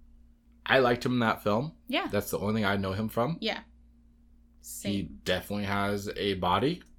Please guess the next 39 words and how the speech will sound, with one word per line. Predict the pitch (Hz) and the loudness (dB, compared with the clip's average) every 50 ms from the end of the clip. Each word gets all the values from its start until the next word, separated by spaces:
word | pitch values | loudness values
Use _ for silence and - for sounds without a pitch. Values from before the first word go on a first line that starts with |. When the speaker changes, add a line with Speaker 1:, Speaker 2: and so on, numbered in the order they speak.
| - - - _ - | -20 -20 -20 _ -12
Speaker 2:
Yeah. | - 220 214 - - - - - | -6 -6 -6 -6 -6 -10 -14 -12
He | - - - 254 247 240 233 | -10 -6 -4 -2 -2 0 2
Speaker 1:
So, | 233 107 107 104 101 98 98 98 98 98 98 98 - - | 4 6 6 6 6 6 4 4 4 2 0 -2 -4 -8
I | - 78 92 98 98 | -6 -4 -2 -2 -2
could | 92 - - 107 87 80 | -4 0 0 0 0 2
definitely | - 90 90 - - 98 107 | -2 -2 -2 -2 -4 -4 -4
see | - - 107 101 | -2 -2 -2 -2
him | 95 110 110 | -2 -2 -2
play | - 90 95 107 | -2 -4 -4 -2
Hawkman. | 107 110 110 104 - - 90 82 78 82 - - - | 0 2 0 0 0 -2 -6 -8 -8 -8 -10 -8 -8
Speaker 2:
Yeah. | 226 233 220 240 214 190 - - | -6 -6 -6 -6 -8 -10 -12 -14
He | - - 269 269 254 240 | -8 -2 -2 0 0 0
was | 220 220 214 | -2 -2 -2
also | 202 202 214 - 220 220 214 | -4 -4 -4 -4 -4 -4 -4
in | 202 202 208 202 196 190 | -6 -6 -6 -6 -6 -8
a | 175 185 | -8 -6
Black | 190 185 185 185 - | -6 -6 -6 -6 -8
Mirror | 190 185 185 170 165 | -10 -8 -8 -6 -6
episode, | - - 190 - 175 165 151 - | -8 -8 -10 -12 -12 -10 -10 -10
I | 160 - | -12 -12
think. | - - - - - - - - - - - - - - - - - - - - | -12 -14 -14 -14 -16 -18 -20 -20 -20 -20 -20 -20 -20 -20 -20 -20 -20 -20 -16 -12
I | 208 | -12
looked | 196 190 185 - - - - - - | -12 -12 -12 -14 -16 -18 -16 -16 -14
whenever | - 202 196 190 185 | -14 -12 -12 -10 -10
I | 185 | -8
was | 190 - | -8 -8
looking | 202 - 196 190 | -10 -10 -12 -12
him | 190 - | -12 -12
up. | - - - - - - - - - - - - - - - - - - | -14 -16 -20 -20 -20 -20 -20 -20 -20 -20 -20 -20 -20 -20 -20 -20 -20 -10
Speaker 1:
What | - 107 104 110 | -4 -2 0 0
episode | 143 147 - - - 80 69 71 71 | 0 -2 -4 -2 -2 0 0 0 -4
was | 73 76 71 | -6 -6 -6
he | 71 71 71 | -8 -10 -10
in? | 73 73 73 82 - - - - - | -12 -12 -14 -16 -18 -20 -20 -16 -16
Speaker 2:
Oh, | 170 139 143 143 | -12 -10 -10 -10
I | 135 147 170 196 - - - | -10 -10 -12 -14 -18 -18 -12
don't | - 170 143 120 135 | -10 -10 -10 -10 -10
remember. | 151 151 180 160 170 185 196 - - - - 98 - | -10 -10 -10 -12 -12 -14 -14 -16 -18 -18 -16 -18 -12
Speaker 1:
Okay. | - - 80 | -10 -10 -10